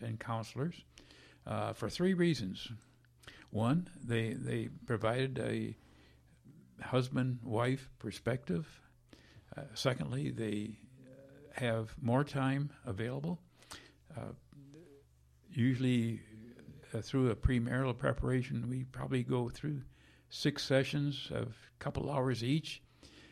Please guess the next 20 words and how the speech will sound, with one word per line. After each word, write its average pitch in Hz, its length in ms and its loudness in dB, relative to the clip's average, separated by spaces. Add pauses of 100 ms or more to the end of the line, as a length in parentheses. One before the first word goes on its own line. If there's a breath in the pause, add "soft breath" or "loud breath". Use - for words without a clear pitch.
(180 loud breath)
If - 600 -2
something 127 400 0
happens 127 480 0
at 117 160 -2
the 110 180 0
end 131 180 2
of, 123 160 -2 (840 soft breath)
uh, - 180 -6 (140)
a 117 100 -8
session, 127 540 -2 (680 soft breath)
uh, - 280 -4
and - 220 -4
it 135 60 0
usually 123 380 4
does, 113 300 4
it 110 120 0
seems 117 300 0
like, 110 240 0
in 113 140 0
a, 107 240 0